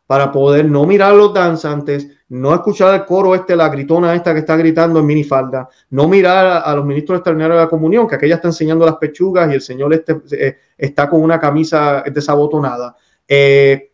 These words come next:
no, no mirar al del frente que tiene un teléfono y el niño está jugando, el otro está hablando, porque no todo el mundo está en la misma página.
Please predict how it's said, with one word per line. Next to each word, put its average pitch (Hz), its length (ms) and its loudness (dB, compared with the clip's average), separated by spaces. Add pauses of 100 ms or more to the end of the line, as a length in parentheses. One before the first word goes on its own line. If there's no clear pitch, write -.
no, 170 600 2
no 156 220 0
mirar 190 280 2
al 185 80 0
del 170 120 0
frente 175 380 -2
que 165 80 2
tiene 160 160 -2
un 170 80 -4
teléfono 170 520 2
y 156 40 0
el 143 60 -2
niño 160 200 -2
está 160 160 -6
jugando, 131 640 -2 (160)
el 139 160 0
otro 160 180 2
está 185 200 0
hablando, 143 440 -2
porque 131 160 -16
no 143 120 -10
todo 196 120 2
el 208 80 4
mundo 214 140 0
está 202 140 -6
en 185 60 -2
la 175 60 2
misma 180 240 -2
página. 156 320 -4